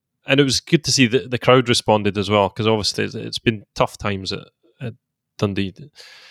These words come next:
for everything that's gone on off the, off the pitch and on the pitch, and there's not too many happy,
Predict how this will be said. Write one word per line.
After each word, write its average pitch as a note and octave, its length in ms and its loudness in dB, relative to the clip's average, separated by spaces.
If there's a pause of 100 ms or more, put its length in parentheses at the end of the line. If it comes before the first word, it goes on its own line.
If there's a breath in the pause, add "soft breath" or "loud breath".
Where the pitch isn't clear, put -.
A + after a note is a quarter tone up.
(480 loud breath)
for - 180 -8
everything B2 460 0
that's G2 160 -8
gone G2 220 -4
on F#2 180 -2
off F#2 160 -8
the, A2 120 -8
off G#2 260 -8
the - 80 -8
pitch - 400 -6
and F#2 180 -6
on G#2 280 2
the G2+ 80 -6
pitch, - 420 -6
and F#2 340 -10 (800)
there's C3 160 -6
not A2+ 180 2
too A2+ 100 -2
many G2 200 -2
happy, G2 440 -2